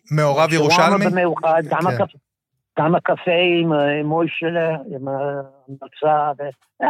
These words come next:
Speaker 2: זה היה מקום, אה, אין, לא יהיה מקום כזה ב-, ב-, ב-, בארץ ישראל.
Speaker 1: אתה
Speaker 2: לא
Speaker 1: יודע
Speaker 2: יהיה.
Speaker 1: שבש-,
Speaker 2: לא יהיה.
Speaker 1: בשנים האחרונות המקום הזה נסגר?
Speaker 2: כן, אמרו לי,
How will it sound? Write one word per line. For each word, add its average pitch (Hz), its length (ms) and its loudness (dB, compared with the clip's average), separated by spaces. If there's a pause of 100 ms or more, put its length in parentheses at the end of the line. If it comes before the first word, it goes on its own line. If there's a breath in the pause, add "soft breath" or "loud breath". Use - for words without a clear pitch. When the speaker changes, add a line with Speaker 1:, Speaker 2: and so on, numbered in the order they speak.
(140)
Speaker 2:
זה 190 80 2
היה 202 220 2
מקום, 156 540 -4
אה, 143 40 -4 (760)
אין, 160 360 2
לא 175 180 2
יהיה 160 220 2
מקום 143 340 -6
כזה 127 240 -6 (140)
ב-, 135 80 -14 (360)
ב-, 135 100 -12
ב-, 127 320 -8
בארץ 127 340 -6
ישראל. 123 340 -10 (220)
Speaker 1:
אתה 147 180 0
Speaker 2:
לא 156 40 4
Speaker 1:
יודע 175 100 4
Speaker 2:
יהיה. 214 100 6
Speaker 1:
שבש-, 165 580 2
Speaker 2:
לא 175 40 0
יהיה. 165 320 -2
Speaker 1:
בשנים 151 420 0
האחרונות 156 420 -2
המקום 147 340 -2
הזה 143 160 -4
נסגר? 131 560 -2 (1120)
Speaker 2:
כן, 151 340 0
אמרו 127 300 -4
לי, 120 140 -6